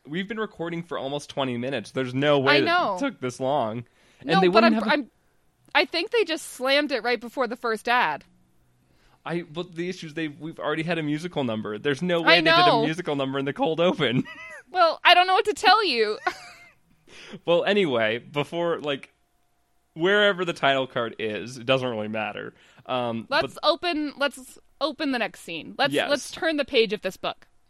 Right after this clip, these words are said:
Speaker 1: Yes. So,
Speaker 2: It is
Speaker 1: um, so we're in home ec, with, like, the home
Speaker 2: Yeah.
Speaker 1: ec room. Um,
Speaker 2: We're in the
Speaker 1: because
Speaker 2: home ec room. Quinn is in there alone,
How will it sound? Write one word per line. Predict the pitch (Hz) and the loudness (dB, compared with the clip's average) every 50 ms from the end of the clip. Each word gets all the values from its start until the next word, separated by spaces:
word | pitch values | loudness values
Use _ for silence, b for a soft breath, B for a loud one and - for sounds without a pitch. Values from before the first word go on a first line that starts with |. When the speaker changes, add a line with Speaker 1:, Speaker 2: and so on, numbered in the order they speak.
| _ - | _ -8
Speaker 1:
Yes. | 120 123 98 60 107 - - - - | -4 -4 -4 -4 -4 -10 -14 -18 -16
So, | - - - 151 143 139 139 | -14 -6 -4 -2 0 4 4
Speaker 2:
It | 269 262 302 | 4 4 4
is | 294 285 285 285 - - 233 220 202 | 2 0 0 0 -2 -2 -4 -6 -10
Speaker 1:
um, | - - _ _ _ | -12 -14 _ _ _
so | - - - 160 147 139 | -20 -10 -6 -4 -4 -4
we're | 127 139 147 156 | -4 -4 -4 -4
in | 160 156 | -4 -6
home | 147 170 175 170 160 - | -6 -6 -6 -6 -6 -4
ec, | - 123 87 64 - - - - _ | -4 -4 -4 -4 -6 -10 -20 -14 _
with, | 131 127 120 | -8 -4 -4
like, | 127 120 - | -4 -4 -4
the | 127 | -8
home | 113 123 139 131 | -6 -4 -2 2
Speaker 2:
Yeah. | - 196 165 151 | 2 2 2 0
Speaker 1:
ec | - | -4
room. | 107 110 107 92 - - - 110 b b b b b b | -6 -8 -8 -8 -8 -10 -12 -14 b b b b b b
Um, | - 123 120 117 113 - - | -6 -6 -4 -4 -4 -4 0
Speaker 2:
We're | 277 294 | 0 2
in | 311 302 | 4 4
the | 339 | 2
Speaker 1:
because | 302 | 2
Speaker 2:
home | 370 349 339 | 2 2 2
ec | 359 359 - | 0 0 0
room. | 302 277 277 277 269 247 | -2 -2 0 0 -2 -2
Quinn | - - - 302 302 311 294 | -4 -4 -2 0 0 0 0
is | 302 285 - | -2 -4 -2
in | 302 269 | -4 -4
there | 254 254 | -2 0
alone, | 233 208 214 233 233 233 226 220 214 208 202 196 190 | -2 -2 0 2 2 2 2 2 0 -2 -4 -6 -8